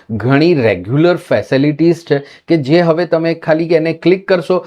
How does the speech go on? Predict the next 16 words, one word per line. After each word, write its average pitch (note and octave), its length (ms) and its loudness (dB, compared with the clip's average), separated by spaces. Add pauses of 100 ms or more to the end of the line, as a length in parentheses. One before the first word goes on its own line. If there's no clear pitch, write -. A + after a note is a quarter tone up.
(140)
અને B2 160 0
એ C#3 120 2
આખું B2+ 280 0
લખાણ A2+ 320 -2
તમારા F2+ 340 -6
પાસે F2+ 280 -8
આવી F2 200 -10
જશે. - 360 -20 (300)
એટલે A2+ 200 -2
ઘણી A#2+ 460 0
બધી E3+ 360 2
ફાયદો G#2 560 -2
પણ E3 260 0
છે D3 200 -4
એની G2+ 440 -4
અંદર, D2+ 260 -12